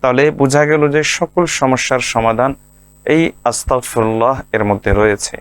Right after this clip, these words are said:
সাহাবী হযরত আব্দুল্লাহ ইবনে আব্বাস রাদিয়াল্লাহু তাআলা আনহুমা বলতেন,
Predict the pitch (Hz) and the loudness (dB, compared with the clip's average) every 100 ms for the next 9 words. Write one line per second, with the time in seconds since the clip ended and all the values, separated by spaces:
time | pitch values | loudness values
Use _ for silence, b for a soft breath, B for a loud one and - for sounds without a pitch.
0 | - - 131 123 135 135 131 127 120 113 | -16 -6 -2 0 0 0 0 0 -2 -2
1 | 117 147 143 - 139 135 123 101 143 - | -2 0 2 0 0 0 0 0 -2 0
2 | 143 127 123 117 131 127 - 120 120 120 | 0 2 2 2 0 -2 -2 -2 0 0
3 | 117 131 143 143 147 | 0 0 -2 -2 -4